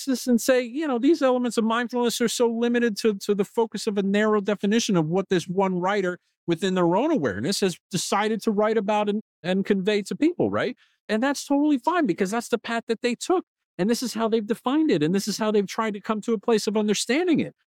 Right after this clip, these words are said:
You know, but you have the power to define what you believe in your life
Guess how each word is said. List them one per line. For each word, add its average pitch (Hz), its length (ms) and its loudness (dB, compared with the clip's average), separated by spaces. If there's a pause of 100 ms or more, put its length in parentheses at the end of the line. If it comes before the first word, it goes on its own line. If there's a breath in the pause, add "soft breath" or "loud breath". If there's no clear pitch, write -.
(180)
You 220 140 2
know, 208 140 2
but 196 240 -2
you 349 240 2
have 285 240 0
the 269 80 0
power 269 400 0
to 254 100 0
define 254 480 0
what 240 200 -2
you 233 180 2
believe 247 420 4
in 277 100 4
your 262 160 4
life 247 220 0